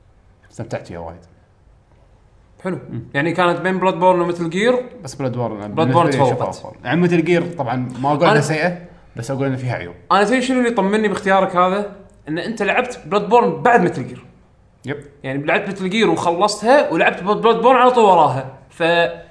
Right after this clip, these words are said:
Speaker 2: فإحنا من بالناحية هذه ما نقدر نقول إنه والله لأن اللعبة نزلت من شهر اثنين اللي طاف أو من شهر ثلاثة اللي طاف،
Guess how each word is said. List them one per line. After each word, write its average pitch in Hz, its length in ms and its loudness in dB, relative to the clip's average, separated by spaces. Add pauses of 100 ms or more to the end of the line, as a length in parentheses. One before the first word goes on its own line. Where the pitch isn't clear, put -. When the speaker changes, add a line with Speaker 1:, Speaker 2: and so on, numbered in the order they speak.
(380)
Speaker 2:
فإحنا 190 280 0
من 208 260 2
بالناحية 240 400 2
هذه 247 260 4
ما 226 140 4
نقدر 247 280 2
نقول 240 160 2
إنه 226 100 4
والله 226 220 4
لأن 214 220 4
اللعبة 208 340 2
نزلت 208 340 2
من 190 80 -4
شهر 202 300 0
اثنين 202 320 -2
اللي 185 120 -2
طاف 190 240 0
أو 175 60 2
من 165 80 0
شهر 175 260 -2
ثلاثة 190 240 0
اللي 175 120 -4
طاف، 208 280 2